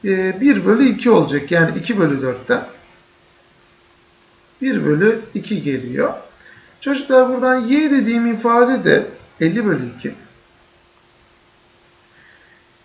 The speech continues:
Ve son olarak şu parçaya bakın. Şu parçaya da şunları bulduk, şunu bulduk. Burayı da z diyelim isterseniz.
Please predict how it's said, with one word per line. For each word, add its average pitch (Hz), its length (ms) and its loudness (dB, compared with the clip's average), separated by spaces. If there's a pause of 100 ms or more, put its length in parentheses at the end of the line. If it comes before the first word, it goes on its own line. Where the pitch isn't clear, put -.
(180)
Ve 165 80 0
son 247 340 -2
olarak 262 460 2
şu - 340 -6
parçaya 202 580 4
bakın. 170 340 -2
Şu 214 200 -6
parçaya 196 580 0
da 135 280 -6
şunları 156 480 -2
bulduk, 120 320 -8
şunu 151 240 -4
bulduk. 123 500 -2 (240)
Burayı 220 280 2
da 254 120 2
z 196 160 -2
diyelim 175 600 2
isterseniz. 147 720 -2